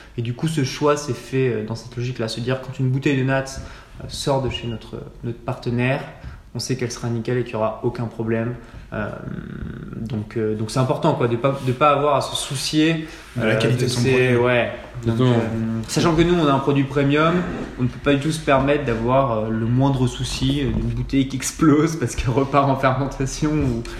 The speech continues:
Speaker 1: ou que sais-je. Donc en fait, on avait, euh, on avait la volonté d'avoir, euh,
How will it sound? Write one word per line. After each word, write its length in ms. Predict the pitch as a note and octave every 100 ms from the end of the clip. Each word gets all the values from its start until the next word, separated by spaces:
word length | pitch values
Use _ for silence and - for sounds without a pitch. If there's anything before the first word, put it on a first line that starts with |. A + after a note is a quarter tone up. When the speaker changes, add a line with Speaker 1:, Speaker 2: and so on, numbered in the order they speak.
| - - -
Speaker 1:
ou 80 |
que 120 | C3 D3
sais-je. 320 | F3 D#3+ C3
Donc 120 | A#2+
en 80 | C3+
fait, 220 | E3+ D#3+
on 80 | C#3
avait, 340 | B2+ B2 D3+
euh, 100 | C#3 A2 A2+ - - - -
on 120 | B2 B2+
avait 280 | A#2+ A#2+
la 140 | D3+ A#2
volonté 540 | A2+ D#3 D3+ C#3+ E3+
d'avoir, 500 | C#3+ A2 B2 C#3+ B2+
euh, 140 | G#2+